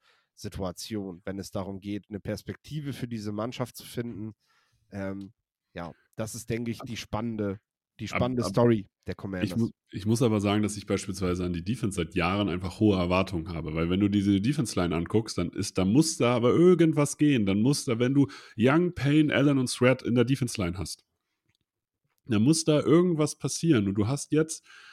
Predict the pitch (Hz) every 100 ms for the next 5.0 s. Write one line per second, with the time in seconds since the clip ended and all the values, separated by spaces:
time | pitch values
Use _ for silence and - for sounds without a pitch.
0 | - 101 92 - - 98 92 92 - -
1 | - 95 92 92 131 165 151 139 120 104
2 | 98 95 95 95 95 - 113 127 92 -
3 | 110 139 139 139 139 - - - 101 117
4 | - - 113 110 98 - 135 156 175